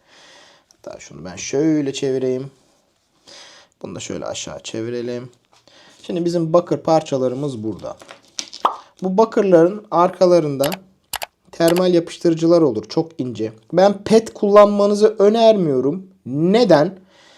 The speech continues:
petler yapışkan değildir fazla. Ve bu bir el konsolu olduğu için sallıyorsun, oynuyorsun, götürüyorsun. Bu buradan çıkabilir. Eğer bu buradan çıkarsa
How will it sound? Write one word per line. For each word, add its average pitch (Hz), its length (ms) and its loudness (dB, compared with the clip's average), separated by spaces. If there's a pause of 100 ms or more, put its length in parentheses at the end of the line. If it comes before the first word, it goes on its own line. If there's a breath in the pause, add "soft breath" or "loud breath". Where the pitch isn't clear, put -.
(720 soft breath)
petler 240 400 4
yapışkan 240 640 -2
değildir 240 380 2
fazla. 151 500 2 (180)
Ve 190 160 4
bu 202 140 2
bir 190 140 -6
el 226 140 8
konsolu 175 500 6
olduğu 175 340 6
için 196 420 -4
sallıyorsun, 214 760 0
oynuyorsun, 156 680 2
götürüyorsun. 185 680 0 (180)
Bu 240 160 -6
buradan 208 340 0
çıkabilir. 147 720 -2
Eğer 208 280 2
bu 214 140 -4
buradan 226 320 0
çıkarsa - 760 -2